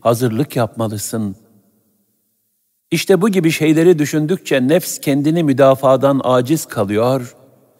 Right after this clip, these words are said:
ve makul bir cevap bulamıyor. Cenab-ı Hak cümlemizi muvaffak buyursun, gaflette bırakmasın. Amin.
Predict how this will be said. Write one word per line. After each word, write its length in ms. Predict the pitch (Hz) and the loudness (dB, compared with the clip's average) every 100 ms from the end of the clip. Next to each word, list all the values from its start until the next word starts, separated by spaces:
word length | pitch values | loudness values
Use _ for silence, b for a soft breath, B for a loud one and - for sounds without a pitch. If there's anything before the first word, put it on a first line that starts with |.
| _ | _
ve 80 | 120 | -2
makul 580 | 120 131 139 - 185 135 | 2 2 0 0 0 0
bir 200 | 123 104 | -2 -2
cevap 400 | 120 117 113 - | 0 0 0 -2
bulamıyor. 760 | 107 113 113 104 98 98 - _ _ _ _ _ _ _ _ _ _ _ _ _ | -4 -2 -2 -4 -6 -10 -18 _ _ _ _ _ _ _ _ _ _ _ _ _
Cenab-ı 380 | - 143 175 143 | -4 0 2 2
Hak 360 | 127 123 - 110 | 0 -2 -4 -4
cümlemizi 600 | 156 190 147 127 120 120 | -2 0 0 0 -2 -2
muvaffak 680 | 110 117 117 - 139 - | 0 0 -2 -4 -6 -4
buyursun, 720 | 123 107 101 - - 107 95 90 _ _ _ _ _ _ _ _ _ | -4 -4 -4 -8 -8 -8 -8 -12 _ _ _ _ _ _ _ _ _
gaflette 760 | 101 120 120 127 120 - 113 101 | -4 -4 -2 -2 -4 -4 -4 -2
bırakmasın. 880 | 110 131 - 117 113 - 107 92 92 _ _ _ _ _ _ _ _ _ | -2 -4 -4 -6 -6 -4 -4 -6 -10 _ _ _ _ _ _ _ _ _
Amin. 480 | - 127 113 123 104 | -8 -6 -6 -6 -8